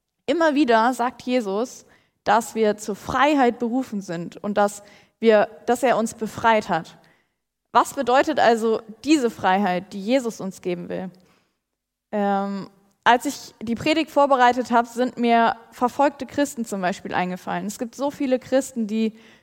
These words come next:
für ihren Glauben richtig leiden müssen, die sogar sterben für ihren Glauben. Und dann frage ich mich, ist das Freiheit? Ähm, um das zu verstehen, müssen wir, glaub ich, ein bisschen tiefer graben. Denn mit Freiheit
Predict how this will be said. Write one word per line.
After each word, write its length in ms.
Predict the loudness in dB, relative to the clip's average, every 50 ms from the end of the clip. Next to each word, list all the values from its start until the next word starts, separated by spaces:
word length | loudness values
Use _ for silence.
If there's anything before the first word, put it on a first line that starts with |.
| _ _
für 120 | _ -2
ihren 240 | 0 0 0 0 2
Glauben 560 | 2 4 4 4 4 2 0 -2 -4 -4 -6 -10 -16 -20 -14 -4 0
richtig 400 | 0 0 0 0 -6 -8 -4 0
leiden 380 | 2 4 4 4 2 0 -4
müssen, 480 | -6 -6 -8 -8 -6 -6 -4 -4 -6 -6 -10 _ _
die 240 | -14 -8 -6 -4 -2
sogar 800 | -2 0 2 4 4 4 4 2 2 -2 -8 -18 _ _ _ _ _ _ _
sterben 520 | -20 -6 0 2 4 4 4 2 0 -6 -8
für 140 | -8 -8 -6
ihren 240 | -2 -2 -2 0
Glauben. 500 | 0 2 2 2 2 2 -2 -6 -8 -8
Und 160 | -10 -8 -8 -8
dann 100 | -8 -8
frage 280 | -2 0 0 2 2
ich 100 | 0 -2
mich, 280 | -4 -4 -6 -6 -8 -14 _ _ _ _ _ _ _ _ _ -16
ist 200 | -16 -12 -4 -2
das 240 | -2 -2 -2 -6 -12
Freiheit? 760 | -16 -12 -4 -2 0 0 0 0 0 -2 -2 -2 -4 -8 -14 -20 _ _ _ _ _ _ _ _ _ _ _ _ _ _ _ _ -6
Ähm, 500 | -2 0 0 2 0 0 -2 -4 -6 -10 -14 -20 _ _ _ _ _ _ _ _ _ _ _ _
um 160 | 0 2 6
das 200 | 6 6 4 4
zu 80 | 0 -6
verstehen, 640 | -2 -2 -2 -2 -2 -4 -4 -2 0 0 0 0 0 -2 -6 -8 -12 _ _ _ _ _ _ _
müssen 280 | -2 0 0 0 2 2
wir, 80 | 2 4
glaub 200 | 6 4 4 4
ich, 60 | 4
ein 80 | 0
bisschen 240 | 0 0 -2 -2 -2
tiefer 360 | -2 -2 -2 0 0 0 0
graben. 560 | 0 -2 -2 -2 -2 -2 -2 -2 -4 -4 -6 -8 _ -20 -20 _ _ _ _ _ _ _ _ _
Denn 320 | 2 2 4 2 0 0 -2
mit 120 | -2 -2
Freiheit 800 | -2 0 2 4 4 4 4 4 4 4 2 0 -2 -6 -12